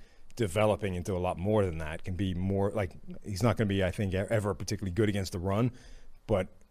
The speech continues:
he's got a lot more versatility to his pass rush than Reddick does.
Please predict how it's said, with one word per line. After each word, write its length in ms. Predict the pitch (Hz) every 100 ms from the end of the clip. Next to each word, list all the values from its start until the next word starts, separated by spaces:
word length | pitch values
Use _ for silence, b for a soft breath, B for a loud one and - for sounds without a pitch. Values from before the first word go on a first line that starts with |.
| -
he's 160 | 120
got 160 | 123 101
a 20 |
lot 140 | 104
more 160 | 107 104
versatility 680 | 90 101 - - 110 90 92
to 100 | 87
his 100 | -
pass 320 | 120 107 -
rush 240 | 107 87
than 160 | - 82
Reddick 320 | 107 120 98
does. 400 | 104 85 82 -